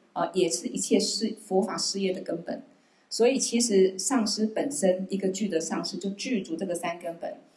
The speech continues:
好，那这个更详细的解说，哈，以后在一些经论里面会有，哈。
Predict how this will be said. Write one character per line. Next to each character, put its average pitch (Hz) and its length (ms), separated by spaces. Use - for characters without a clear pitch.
好， 165 180
那 233 160
这 233 100
个 185 300
更 269 160
详 190 260
细 214 220
的 175 400
解 196 240
说， 190 320
哈， 185 340
以 - 60
后 196 160
在 180 260
一 196 60
些 190 180
经 196 200
论 190 160
里 - 120
面 175 260
会 180 160
有， - 220
哈。 - 240